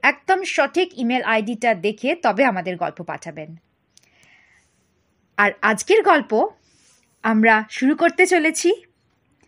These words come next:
আজকে যে গল্পটা আমি শোনাবো, সেটাও কিন্তু একটা ভূতেরই গল্প।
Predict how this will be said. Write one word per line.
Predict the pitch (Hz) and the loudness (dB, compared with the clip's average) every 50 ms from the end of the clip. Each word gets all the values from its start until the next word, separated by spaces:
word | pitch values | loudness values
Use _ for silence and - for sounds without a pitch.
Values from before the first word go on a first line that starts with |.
| _ _ _ _ _ _ _ _ _ _ _ _ _ _ _ _ _ _ _ - _ - | _ _ _ _ _ _ _ _ _ _ _ _ _ _ _ _ _ _ _ -12 _ -2
আজকে | 208 220 - - - 370 392 349 440 539 523 - _ - - _ | 0 0 0 0 2 4 4 4 4 0 -4 -10 _ -20 -20 _
যে | 202 196 - 349 - | -12 -4 0 0 0
গল্পটা | 233 - - 202 190 190 190 - 294 285 254 | 0 0 0 0 0 0 -2 -4 -2 -2 0
আমি | - 320 359 - | 0 0 -2 -4
শোনাবো, | - - 247 208 226 247 208 208 196 214 311 - _ _ _ _ _ _ | -4 -2 0 2 2 2 2 0 -2 -4 -6 -10 _ _ _ _ _ _
সেটাও | _ - - 226 - - 214 240 302 | _ -4 -2 -2 0 4 2 2 4
কিন্তু | - 339 359 320 - - 226 240 339 453 - _ _ _ - - - - - _ _ | 2 0 0 0 0 -2 -2 -2 -2 -4 -6 _ _ _ -20 -20 -20 -20 -20 _ _
একটা | 226 226 226 - - 262 247 240 | 0 0 0 0 0 2 2 2
ভূতেরই | 202 190 - 220 - - 269 285 320 240 | 0 -2 -4 -4 0 2 6 6 6 6
গল্প। | 208 185 160 151 - - 139 127 | 4 0 -2 -4 -8 -12 -14 -14